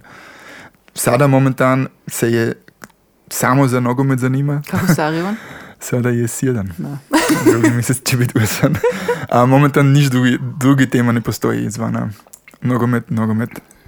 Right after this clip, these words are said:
Speaker 1: pak nogomet.
Speaker 2: Si se ti isto kođe igra nogomet?
Speaker 1: Kume.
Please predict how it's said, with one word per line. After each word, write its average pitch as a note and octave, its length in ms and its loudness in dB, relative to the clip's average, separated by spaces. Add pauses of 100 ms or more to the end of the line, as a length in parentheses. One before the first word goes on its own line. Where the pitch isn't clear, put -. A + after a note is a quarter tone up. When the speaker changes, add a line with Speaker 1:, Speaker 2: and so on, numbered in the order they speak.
(140)
Speaker 1:
pak - 300 -6
nogomet. A#2 580 -6 (380)
Speaker 2:
Si - 180 -6
se G#3 140 -2
ti A3 200 -4
isto F#3 220 -2
kođe D#3 280 -2
igra C#3+ 200 -4
nogomet? C#3 540 -6
Speaker 1:
Kume. G#2+ 400 -2